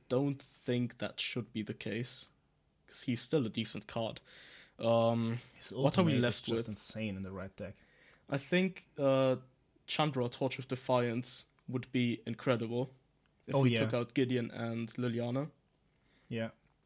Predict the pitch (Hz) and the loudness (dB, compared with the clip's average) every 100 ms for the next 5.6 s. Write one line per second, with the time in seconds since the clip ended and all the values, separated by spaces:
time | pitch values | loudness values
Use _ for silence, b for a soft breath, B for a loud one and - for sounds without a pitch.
0 | _ b b b b b b b b b | _ b b b b b b b b b
1 | _ _ - 139 131 127 123 123 _ _ | _ _ -10 -2 2 2 2 0 _ _
2 | _ - - - - - 143 151 156 151 | _ -8 -6 -4 -6 -2 2 2 2 0
3 | 135 131 139 123 127 151 - 143 131 - | -2 0 2 2 0 -2 -2 -4 -4 -4
4 | 120 113 113 117 202 - - 175 160 160 | -4 -2 0 2 2 0 -2 0 0 0
5 | 147 160 - 147 151 175 | -2 -6 -2 0 0 0